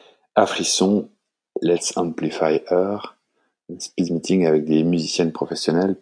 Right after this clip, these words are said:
puis des concerts. Billy Bird, Sandor, Jesse Quab, Leroy, Mama Jefferson seront là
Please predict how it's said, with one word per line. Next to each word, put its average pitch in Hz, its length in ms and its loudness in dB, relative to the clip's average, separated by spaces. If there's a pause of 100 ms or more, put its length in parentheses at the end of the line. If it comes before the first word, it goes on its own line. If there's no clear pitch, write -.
puis - 260 0
des 80 200 0
concerts. 78 760 2 (640)
Billy 80 280 2
Bird, 78 500 6
Sandor, 76 680 2
Jesse - 360 -6
Quab, 73 360 0
Leroy, 73 480 4
Mama 76 280 0
Jefferson 78 460 -2
seront 76 320 2
là 78 160 2